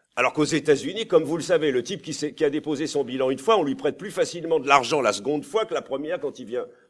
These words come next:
présenter un dossier. Va falloir se dire aussi qu'il faut plus de riches ici. Évidemment, vaut mieux qu'ils soient ici, entre nous, soyons pas complètement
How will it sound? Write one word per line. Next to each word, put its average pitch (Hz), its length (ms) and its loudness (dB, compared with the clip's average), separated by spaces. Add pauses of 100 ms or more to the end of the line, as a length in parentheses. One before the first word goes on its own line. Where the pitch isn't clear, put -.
présenter 127 440 -2
un 120 100 0
dossier. 117 400 -4 (240)
Va 135 160 2
falloir 160 280 2
se 143 100 -2
dire 123 220 -6
aussi 101 240 -6
qu'il - 140 -16
faut 92 140 -8
plus 165 260 -14
de 165 80 -10
riches 175 420 -16
ici. - 400 -20 (480)
Évidemment, 170 400 2
vaut 131 120 2
mieux 110 100 -2
qu'ils 101 160 -8
soient 92 200 -4
ici, 87 380 -12
entre 82 260 -12
nous, 85 160 -12
soyons 76 320 -14
pas 76 140 -12
complètement - 480 -14